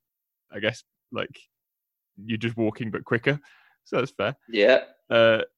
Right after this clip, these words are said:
Speaker 1: the Hobby Horse, or derisively as the Dandy Horse,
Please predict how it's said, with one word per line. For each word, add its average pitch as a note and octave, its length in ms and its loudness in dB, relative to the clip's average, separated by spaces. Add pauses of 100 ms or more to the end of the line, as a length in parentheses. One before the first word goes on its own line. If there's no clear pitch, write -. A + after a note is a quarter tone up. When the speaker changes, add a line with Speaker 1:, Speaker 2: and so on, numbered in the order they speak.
(200)
Speaker 1:
the C3 240 0
Hobby D#3+ 340 2
Horse, C3+ 640 -2 (640)
or A#2+ 500 0 (200)
derisively B2+ 800 2
as A2+ 400 0 (160)
the A2+ 180 -4
Dandy A#2 520 0
Horse, G#2+ 640 -8